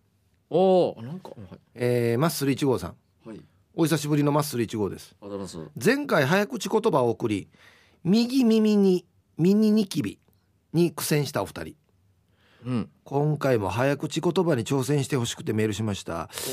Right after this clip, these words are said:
Speaker 1: おう。
Speaker 2: ちなみにお二人の名前にちなんだ早口言葉と <clears throat> なっておりますので、よろしくお願いします。
Speaker 1: はいはいはい。
Speaker 2: えー、僕がですね、
Speaker 1: はい。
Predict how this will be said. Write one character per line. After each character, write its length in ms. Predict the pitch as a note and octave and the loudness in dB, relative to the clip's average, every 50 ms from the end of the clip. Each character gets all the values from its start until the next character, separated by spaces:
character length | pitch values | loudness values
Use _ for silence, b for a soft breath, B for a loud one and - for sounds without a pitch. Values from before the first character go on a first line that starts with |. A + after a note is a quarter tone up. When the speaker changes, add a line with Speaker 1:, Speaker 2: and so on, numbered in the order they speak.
| B2+ A2+ | -8 -8
Speaker 1:
お 40 | D3 | -6
う。 20 | |
Speaker 2:
ち 100 | F#3+ F#3 | -2 0
な 100 | F3+ G3 | 2 2
み 100 | G3+ G3+ | 4 4
に 100 | G3 F#3+ | 4 2
お 100 | F#3 E3 | 2 0
二 220 | C3+ B2+ - G#3+ A3+ | -2 -2 0 0 0
人 120 | A3+ A#3 | 2 2
の 80 | G3+ E3 | 2 2
名 140 | D3+ D#3+ E3 | 2 2 2
前 220 | G3 A3 A#3 B3 | 2 2 2 2
に 100 | C4 B3+ | 0 -2
ち 120 | - - | -2 0
な 120 | C4 C#4 C4+ | 2 2 2
ん 120 | B3+ B3 | 2 2
だ 220 | B3 D4+ D#4 D4 - b b b b | 2 2 2 0 -4 b b b b
早 180 | - E3 D#3 | 0 0 2
口 220 | D3 F3 - - C#3+ | 0 0 -2 -2 0
言 80 | D#3+ | 0
葉 180 | D3+ D#3+ D#3+ E3 | 2 2 2 2
と 160 | C#3+ D3+ D3+ | 2 0 2
<clears throat> 40 | - | 4
な 300 | G3 G3 E3+ D#3 D3 C#3+ | 4 6 6 6 4 2
っ 60 | D3 | 2
て 80 | - F#3 | 2 2
お 40 | E3+ | 2
り 60 | C#3+ | 2
ま 100 | C#3 C3+ | 0 -2
す 100 | B2 D3 | -2 -2
の 100 | C#3 A#2 | 0 0
で、 80 | A2 A2+ | 2 2
よ 60 | A#2+ | 0
ろ 60 | C3 | 0
し 100 | B2 - | -2 -2
く 60 | - | -2
お 40 | C#3 | -2
願 160 | B2 A2+ A2+ | 0 0 -2
い 40 | A2 | -4
し 100 | - G#2 | -4 -8
ま 80 | G2+ G2 | -10 -12
す。 140 | - - _ - | -12 -16 _ -10
Speaker 1:
は 100 | D3 B2+ | -10 -10
い 20 | |
は 60 | G#2 | -10
い 40 | F#2 | -12
は 40 | F2 | -14
い。 40 | E2+ - - D2+ _ _ _ _ _ _ _ _ _ _ _ _ _ b b b b b b b b _ _ - | -16 -18 -20 -20 _ _ _ _ _ _ _ _ _ _ _ _ _ b b b b b b b b _ _ -8
Speaker 2:
え 360 | - A#2+ A#2 A2+ A2+ A2+ A2 | -4 -2 0 0 0 0 0
ー、 40 | G#2+ | 0
僕 300 | G2+ A#2 C3 B2 - E3+ | -2 -2 -2 0 2 2
が 100 | E3 E3+ | 2 2
で 80 | C#3 A2 | 0 -2
す 120 | - F#2 | -4 -6
ね、 200 | F#2 E2+ D#2+ D2+ - | -8 -8 -8 -10 -14
Speaker 1:
は 80 | b b | b b
い。 80 | b | b